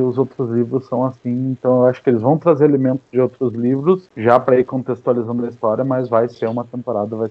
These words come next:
ser de, de cada irmão, assim. E sobre a questão que a Gabi falou, eu acho que a série, ela,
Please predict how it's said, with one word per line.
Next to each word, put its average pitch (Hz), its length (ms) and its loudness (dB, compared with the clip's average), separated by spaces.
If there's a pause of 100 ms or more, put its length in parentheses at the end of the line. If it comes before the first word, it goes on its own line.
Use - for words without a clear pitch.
ser 104 100 -10
de, 110 260 -4 (120)
de 107 60 -14
cada 107 280 0
irmão, 107 380 -2
assim. 92 100 -14 (280)
E 117 80 -4
sobre 127 420 2
a 123 80 6
questão 127 380 -4
que 127 120 -8
a 131 40 -4
Gabi 120 220 -2
falou, 143 520 4 (140)
eu 120 160 2
acho 127 420 -2
que 139 720 0 (160)
a 131 120 0
série, 151 300 2
ela, 139 920 4